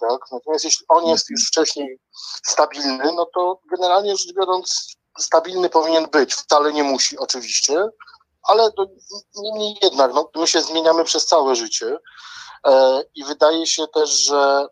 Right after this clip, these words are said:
mm, statystyki mówią, że to tak naprawdę nie ma większego znaczenia, e, czy, czy te badania są robione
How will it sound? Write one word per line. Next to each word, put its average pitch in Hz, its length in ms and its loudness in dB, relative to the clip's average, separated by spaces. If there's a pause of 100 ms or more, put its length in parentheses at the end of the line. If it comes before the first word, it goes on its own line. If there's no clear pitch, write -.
mm, 131 840 -6 (680)
statystyki 165 720 -2
mówią, 156 380 2
że 143 120 0
to - 140 -2
tak - 240 -2
naprawdę 135 460 0
nie 139 180 0
ma 120 100 0
większego 110 460 -4
znaczenia, 101 640 -4 (540)
e, 117 880 2 (180)
czy, 131 200 2 (160)
czy - 180 0
te 147 100 0
badania 135 400 2
są 123 220 4
robione 120 640 0